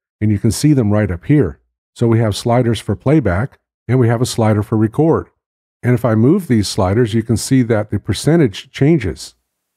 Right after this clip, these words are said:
So I can see what percentage I'm at as I'm moving the slider. So those are just a couple of little cleanup items if you want to take care of those in version three dot two dot three. Again, the volume controls are not part of the three dot two dot three upgrade. They've been there since, I think, three dot two dot zero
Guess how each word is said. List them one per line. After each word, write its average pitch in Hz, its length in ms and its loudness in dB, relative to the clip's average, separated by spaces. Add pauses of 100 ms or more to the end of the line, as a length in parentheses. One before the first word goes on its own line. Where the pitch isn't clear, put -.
(180)
So 107 260 0
I 110 60 2
can 113 140 -2
see 123 180 0
what 110 200 0
percentage 127 460 0
I'm 104 200 2
at 104 260 -2 (140)
as 101 200 0
I'm 104 140 2
moving 98 320 2
the 87 60 -2
slider. 107 480 -4 (400)
So 120 160 0
those 165 240 2
are 139 80 2
just 147 180 -4
a 123 60 -2
couple 147 320 0
of 123 100 -2
little 143 160 2
cleanup 156 420 0
items 135 380 0
if 113 140 -4
you 117 60 0
want 117 220 0
to - 120 -2
take 107 100 -6
care 139 240 2
of 139 80 2
those 135 320 2
in 110 80 2
version 117 320 0
three 131 240 -2
dot 113 300 -2
two 131 140 0
dot 110 200 -2
three. 135 240 2
Again, 127 300 0
the 120 80 2
volume 139 320 2
controls 107 500 0
are 104 120 2
not 117 300 0
part 123 220 0
of 110 140 0
the 95 80 -4
three 123 240 0
dot 117 240 -2
two 127 180 2
dot 101 160 0
three 110 320 0
upgrade. 98 540 -2
They've 104 160 0
been 120 180 0
there 110 220 2
since, - 420 -4
I 95 120 0
think, 127 220 -2
three 110 220 0
dot 101 220 -2
two 120 120 2
dot 98 180 0
zero 101 440 2